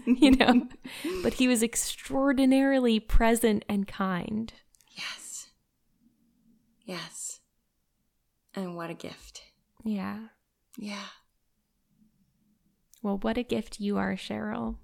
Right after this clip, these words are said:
Speaker 1: <laughs>
Speaker 2: Oh, thank you, Victoria. And what a gift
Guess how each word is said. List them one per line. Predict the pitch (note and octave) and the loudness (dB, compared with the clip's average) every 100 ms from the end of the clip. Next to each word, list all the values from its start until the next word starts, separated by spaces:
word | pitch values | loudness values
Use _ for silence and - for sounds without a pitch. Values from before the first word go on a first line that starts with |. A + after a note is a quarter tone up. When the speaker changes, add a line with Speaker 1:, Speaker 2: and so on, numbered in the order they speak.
| - - | -2 -2
Speaker 1:
<laughs> | - A#3 | -2 2
Speaker 2:
Oh, | C4+ A#3+ A3 A3 A#3+ C#4+ - F4 _ _ _ | 6 8 6 4 -2 -4 -10 -18 _ _ _
thank | C#4+ C4 C4 | -6 -4 -4
you, | C4+ | -6
Victoria. | C4 C4 C4 - A#3 A#3 A#3 A#3 A#3 A#3 A#3 _ - | -6 -10 -12 -8 -4 -4 -4 -6 -8 -10 -16 _ -16
And | A#3 G#3+ | -14 -12
what | G#3+ G#3 - | -8 -8 -6
a | G3+ G3+ _ - | -8 -8 _ 0
gift | A3 A3 - - | 2 2 -4 -16